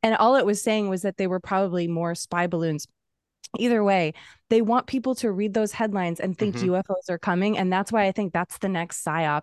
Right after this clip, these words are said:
Speaker 1: And I don't think everything's a psyop. I'm not always looking for the next psyop, but it's just seeded in so much. "Oh, this mysterious object washes up on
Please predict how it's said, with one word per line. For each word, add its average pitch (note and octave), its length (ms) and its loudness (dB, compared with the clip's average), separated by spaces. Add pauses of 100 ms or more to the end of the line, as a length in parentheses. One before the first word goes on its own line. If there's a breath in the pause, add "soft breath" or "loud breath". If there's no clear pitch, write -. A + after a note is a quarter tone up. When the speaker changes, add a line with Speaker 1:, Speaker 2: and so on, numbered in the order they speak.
Speaker 1:
And G3 100 0
I G3+ 120 4
don't B3 200 2
think A#3+ 200 0
everything's G3+ 480 -2
a - 20 -4
psyop. D#3+ 440 -2 (280 loud breath)
I'm F#3+ 160 0
not G#3+ 140 4
always G#3 360 2
looking B3+ 360 -2
for F#3+ 160 -4
the F3+ 100 -2
next E3 240 -4
psyop, E3+ 360 0 (340 loud breath)
but G#3+ 80 2
it's G#3+ 160 0
just - 280 -2
seeded A3 440 2
in F#3 200 0
so F#3+ 280 -2
much. F#3 260 -2
"Oh, C#4 240 -2
this G3 180 -4
mysterious G3 560 -2
object A#3 400 -2
washes F3+ 440 0
up F#3+ 160 2
on F3 280 0